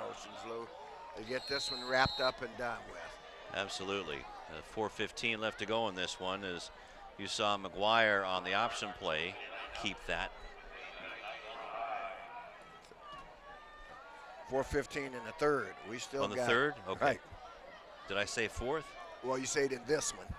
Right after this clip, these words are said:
Speaker 2: Oh, in this one. In this quarter.
Speaker 1: Oh, okay. Good
Speaker 2: <laughs> Uh-oh.
Speaker 1: recovery. <laughs>
Speaker 2: Snap rolled to Christian Williams,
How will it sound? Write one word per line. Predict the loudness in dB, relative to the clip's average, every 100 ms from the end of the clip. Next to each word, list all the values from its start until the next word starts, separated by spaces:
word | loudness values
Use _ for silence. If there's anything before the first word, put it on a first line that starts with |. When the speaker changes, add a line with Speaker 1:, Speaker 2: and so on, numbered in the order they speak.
| -10 -12 -4
Speaker 2:
Oh, | -2
in | 0
this | 0
one. | -2 -8 -10 -12 -4
In | -2
this | 0 0
quarter. | 2 6 6 4 12
Speaker 1:
Oh, | 12 12 12
okay. | 10 10 8 8 0 2
Good | 6 8
Speaker 2:
<laughs> | 12
Uh-oh. | 12 12 12 12
Speaker 1:
recovery. | 2 0 -6 -4 0 0 0 2
<laughs> | 8 8
Speaker 2:
Snap | 10 8 10 10 8 2 -4 6
rolled | 10 12 12 10 8 4 0 2
to | 6 6 6 4
Christian | 4 4 6 4 8
Williams, | 10 10 8 6 4 2 2